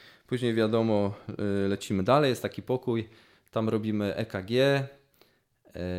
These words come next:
y, robimy spirometr, był kiedyś, teraz po tym covidzie spirometru nie ma.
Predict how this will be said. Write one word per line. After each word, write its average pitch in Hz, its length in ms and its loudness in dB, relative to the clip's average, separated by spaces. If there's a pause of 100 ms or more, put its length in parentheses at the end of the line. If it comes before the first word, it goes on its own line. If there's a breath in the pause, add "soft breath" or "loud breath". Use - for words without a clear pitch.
(140)
y, 92 40 -6
robimy 101 500 -2
spirometr, 123 580 -2
był 120 140 -6
kiedyś, 117 400 -6
teraz 107 240 -6
po 104 100 -8
tym 98 140 -6
covidzie 101 320 -10
spirometru 98 540 -10
nie 90 180 -4
ma. 82 220 -6